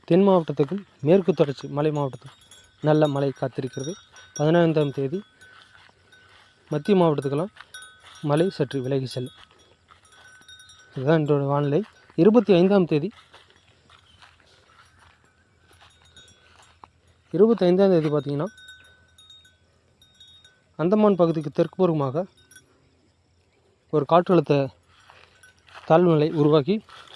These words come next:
அது இருபத்தைந்தாம் தேதி தமிழக கரையோரம் நெருங்கி வரும் என எதிர்பார்க்கப்படுகிறது. அந்த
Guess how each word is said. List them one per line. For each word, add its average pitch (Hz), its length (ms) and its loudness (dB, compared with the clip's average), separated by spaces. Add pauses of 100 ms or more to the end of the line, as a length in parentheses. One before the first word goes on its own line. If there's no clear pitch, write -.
(1120)
அது 160 160 2
இருபத்தைந்தாம் 165 680 0
தேதி 139 240 -6 (1400)
தமிழக 180 440 2
கரையோரம் 151 480 0 (680)
நெருங்கி 156 320 -2
வரும் 139 220 -2
என 139 120 -6 (400)
எதிர்பார்க்கப்படுகிறது. 139 760 -2 (720)
அந்த 208 220 4